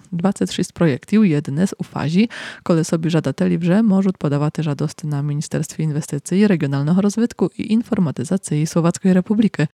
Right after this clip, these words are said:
o nenawernutelną financzną dotację, pojasnił predseda P S K Majerski.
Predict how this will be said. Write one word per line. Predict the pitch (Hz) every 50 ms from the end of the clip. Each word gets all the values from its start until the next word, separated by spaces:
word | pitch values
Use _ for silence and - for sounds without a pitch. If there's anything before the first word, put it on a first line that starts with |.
| _ _
o | - 175 170
nenawernutelną | 170 180 180 175 165 165 165 151 151 147 143 - - 202 220 208 190
financzną | 180 - 170 143 131 160 - - - 170 156 147
dotację, | 143 143 - 165 160 - - 190 165 139 151 156 147 - - _
pojasnił | - 269 247 202 180 - - 175 165
predseda | - - - 165 - - 180 156 139 -
P | - 175
S | - 143 -
K | - - 135
Majerski. | 135 98 - - - - - - - - - -